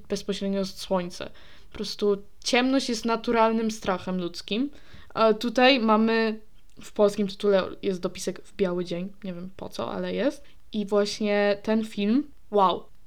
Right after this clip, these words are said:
Ja właśnie z moją współlokatorką, z którą właśnie, o, na, na około oglądamy horrory, zbierałyśmy się, żeby go obejrzeć, a to dlatego, że on oczywiście wpisuje się do czegoś, co się wpisuje automatycznie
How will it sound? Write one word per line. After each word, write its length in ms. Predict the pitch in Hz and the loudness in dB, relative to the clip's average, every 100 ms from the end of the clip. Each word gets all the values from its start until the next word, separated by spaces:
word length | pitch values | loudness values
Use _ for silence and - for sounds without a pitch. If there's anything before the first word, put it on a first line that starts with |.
| 226 | -6
Ja 260 | 233 254 302 | 4 8 8
właśnie 320 | 285 269 226 | 6 2 0
z 40 | 220 | 2
moją 220 | 202 196 | 2 0
współlokatorką, 640 | - 208 202 196 185 196 | -2 0 0 0 -2 -2
z 60 | 190 | -4
którą 240 | - 190 | -4 -2
właśnie, 320 | 190 196 - - | -2 -6 -10 -10
o, 120 | - | -6
na, 240 | 190 180 - - | -4 -4 -8 -8
na 160 | 208 185 | -6 -6
około 280 | 185 190 | -6 -8
oglądamy 360 | 202 202 190 190 | -6 -4 -4 -4
horrory, 580 | 185 190 190 190 190 208 - - | -4 -4 -2 -2 0 -4 -8 -10
zbierałyśmy 500 | 220 208 254 311 339 | -2 6 6 8 4
się, 120 | 311 | 2
żeby 180 | 254 233 | 2 2
go 120 | 220 | 4
obejrzeć, 460 | 208 196 196 202 220 - - | 6 6 6 6 2 -2 -6
a 160 | 240 | -4
to 160 | 233 339 | 0 4
dlatego, 680 | 302 247 - 196 190 196 196 - - - | 4 2 0 0 4 4 4 -4 -12 -2
że 260 | 208 240 - - - | 2 2 -2 0 8
on 240 | 381 381 | 10 8
oczywiście 840 | 277 - 214 208 220 - - 202 208 - - | 4 -4 -4 -2 -2 -2 0 2 0 -6 -14
wpisuje 480 | - 220 - 311 302 | -6 -2 2 4 4
się 140 | 277 | 2
do 100 | 214 | -2
czegoś, 560 | 214 247 233 220 226 - | 0 0 2 2 2 -2
co 120 | - | -6
się 140 | 196 | -8
wpisuje 420 | 214 220 214 214 220 | -6 -4 4 4 4
automatycznie 800 | 220 233 233 240 311 302 262 | 0 -2 -2 -2 -2 0 -2